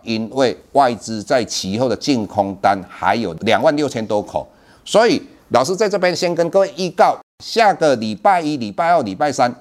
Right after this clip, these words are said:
台股有可能回档修正两三百点的机会。为什么呢？因为下个礼拜三，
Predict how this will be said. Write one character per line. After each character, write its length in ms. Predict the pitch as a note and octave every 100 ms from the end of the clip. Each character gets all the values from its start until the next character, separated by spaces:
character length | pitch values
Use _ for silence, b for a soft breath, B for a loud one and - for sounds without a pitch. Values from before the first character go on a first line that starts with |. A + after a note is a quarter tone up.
| -
台 200 | A#2 D#3+
股 200 | E3 G2+ G2+
有 180 | G2 F#2
可 420 | - - F2+ F2+
能 240 | F2 F#2 F#2+
回 320 | - A#2+ D3+
档 240 | F#3+ G2 F#2+
修 160 | A2+ C3+
正 220 | E3 A#2
两 180 | F#2+ F2
三 180 | A2+ A2+
百 180 | G2 A#2
点 200 | F#2 D#2
的 100 | F2
机 240 | G#2 G2+
会。 180 | A#2 G#2
为 140 | - G#3+
什 100 | D3
么 80 | B2
呢？ 220 | B2+ A#2+ -
因 260 | C3+ C3+ C#3+
为 300 | D#3+ D3+ A2 _ _ _
下 180 | - F3+
个 100 | A#2+
礼 100 | G2
拜 180 | F2+ C#3
三， 260 | A#2 A2+